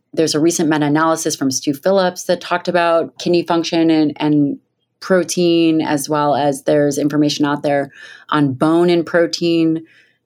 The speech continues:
These, protein is required for bone protection, f-, you know, formation,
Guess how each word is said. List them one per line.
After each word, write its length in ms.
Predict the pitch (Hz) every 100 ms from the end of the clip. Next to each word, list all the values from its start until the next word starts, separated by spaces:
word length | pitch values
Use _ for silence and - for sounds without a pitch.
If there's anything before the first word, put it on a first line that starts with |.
| _ _ _ _ _
These, 640 | - 175 180 180 160 - -
protein 340 | - 190 185 196
is 140 | 185
required 800 | 165 156 - 156 160 160 156 143 -
for 360 | - - 151 160
bone 640 | 143 147 147 156 156 160 _ _ -
protection, 840 | - 143 - 190 - 185 185 175
f-, 260 | 156 139
you 120 | 156 151
know, 280 | 131 127
formation, 1200 | 131 - 139 135 190 196 190 175 170 165 165 151